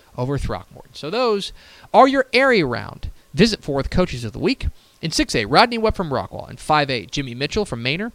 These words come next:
In four A, Lance Angel from Palestine. In three A, Kirk Mull from Lexington. In two A, Chris Freitag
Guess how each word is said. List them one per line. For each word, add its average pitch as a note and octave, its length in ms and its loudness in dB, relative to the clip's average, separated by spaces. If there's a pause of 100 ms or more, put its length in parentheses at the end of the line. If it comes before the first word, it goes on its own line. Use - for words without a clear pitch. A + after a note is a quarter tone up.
(180)
In D3 100 -6
four C4+ 300 6
A, D3+ 80 4
Lance F#3+ 260 0
Angel A3+ 320 6
from D3 180 2
Palestine. F#3 540 4
In B2 140 -10
three D3+ 400 4
A, G2 160 0 (180)
Kirk D3+ 240 2
Mull D#3 240 4
from A#2 280 -4 (100)
Lexington. F#3+ 580 -4
In D#3+ 140 -2
two D4 240 4
A, B3+ 100 4
Chris - 260 -4
Freitag G3 520 0